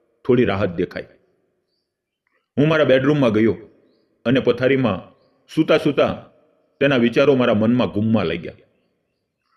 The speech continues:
આટલી નાની ઉંમરમાં તેણે આટલું દુઃખ કેવી રીતે સહન કર્યું હશે?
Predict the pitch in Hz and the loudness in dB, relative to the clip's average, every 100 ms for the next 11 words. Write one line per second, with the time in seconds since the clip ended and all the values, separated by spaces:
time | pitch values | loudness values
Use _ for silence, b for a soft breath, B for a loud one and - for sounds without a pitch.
0 | _ _ _ _ _ - 135 - 190 165 | _ _ _ _ _ -10 -6 0 2 2
1 | 170 165 165 165 160 160 160 - - 107 | 2 2 2 2 2 0 -2 -6 -10 -8
2 | 110 156 151 156 - 151 165 165 139 120 | -2 0 2 0 0 2 2 2 0 0
3 | 120 104 92 87 - | 2 0 -2 -4 -8